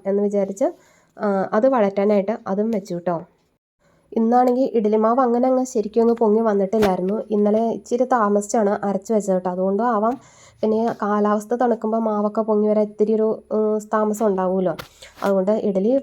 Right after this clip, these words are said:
പതുക്കെ ഉണ്ടാക്കാം എന്ന് വെച്ചിട്ടാണ് സാമ്പാറും, ഏഹ്, കറിക്കുള്ളത് ആദ്യങ്ങൾ, ആദ്യം അങ്ങ് നോക്കി. അപ്പോൾ സാമ്പാർ വെച്ചാൽ നമുക്കൊരു ഗുണമുണ്ട്. എന്താണെന്ന് വെച്ചാൽ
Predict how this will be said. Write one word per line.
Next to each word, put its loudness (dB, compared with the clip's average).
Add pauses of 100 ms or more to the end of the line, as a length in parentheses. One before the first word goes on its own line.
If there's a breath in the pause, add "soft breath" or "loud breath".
(120)
പതുക്കെ 2
ഉണ്ടാക്കാം 0
എന്ന് 2
വെച്ചിട്ടാണ് 0
സാമ്പാറും, -2 (280)
ഏഹ്, 0
കറിക്കുള്ളത് 0
ആദ്യങ്ങൾ, 0 (200)
ആദ്യം 0
അങ്ങ് 2
നോക്കി. -2 (440 soft breath)
അപ്പോൾ -14
സാമ്പാർ 4
വെച്ചാൽ 6
നമുക്കൊരു 2
ഗുണമുണ്ട്. 4
എന്താണെന്ന് 0
വെച്ചാൽ -2